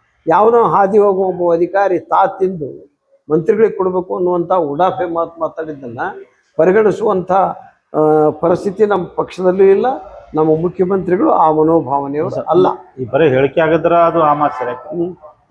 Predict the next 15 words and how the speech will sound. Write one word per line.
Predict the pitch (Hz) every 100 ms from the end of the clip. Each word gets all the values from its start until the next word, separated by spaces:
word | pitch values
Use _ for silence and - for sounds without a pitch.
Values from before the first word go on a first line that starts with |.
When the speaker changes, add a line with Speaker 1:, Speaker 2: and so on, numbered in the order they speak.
| 143
Speaker 2:
ಅವರು | 151 160 143
ಲೋಕಾಯುಕ್ತಕ್ಕಾಗಿ | 123 135 170 170 175 151 160 151
ದೂರು | 117 147
ಕೊಟ್ಟಿದ್ದಾರಲ್ಲ, | 139 123 104 104 127
ಅದು | 110 113
ಆಡಿಯೋ | 113 123 139 143
ವಿಡಿಯೋ | 135 135 135 131
ಏನೋ | 127 131 127 120
ದೂರು | 127
ಕೊಟ್ಟಿದ್ದೀವಿ | 127 120 117 123 123
ಹಿಂಗಂತ | 123 117 113
ಲೋಕಾಯುಕ್ತ | 110 123 120 - 110 107
Speaker 1:
ತಿಮ್ಮಾಪುರ | 160 175 185 202
ಅವ್ರು | 190 175
ಮಾತಾಡಿದ್ದಿದೆಯಾ? | 165 165 190 175 143 139 202